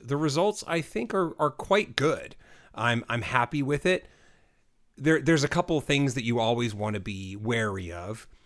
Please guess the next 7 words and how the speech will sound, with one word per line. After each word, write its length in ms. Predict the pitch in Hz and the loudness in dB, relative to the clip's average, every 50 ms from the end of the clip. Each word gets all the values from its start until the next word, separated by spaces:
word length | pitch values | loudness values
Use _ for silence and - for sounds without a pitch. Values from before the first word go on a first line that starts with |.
| - - | -14 -6
You 160 | - 147 156 147 | 0 2 2 4
don't 380 | 113 135 151 156 170 160 - | 6 6 6 6 6 4 0
want 360 | - 107 120 127 127 - - | -2 -2 -2 -2 -2 -2 -4
to 540 | - - - 113 107 104 104 101 101 98 - - - | -6 -4 -2 -2 -2 -2 -2 -4 -6 -8 -10 -10 -6
jambalaya 880 | 123 104 104 143 135 135 139 131 131 117 113 113 113 113 117 104 90 90 | 0 2 4 6 6 6 6 6 4 4 4 4 4 2 2 0 -2 -4
that 240 | 87 87 92 95 - | -6 -10 -6 -2 0
shit, 320 | - - 104 90 - | 0 0 0 -2 -8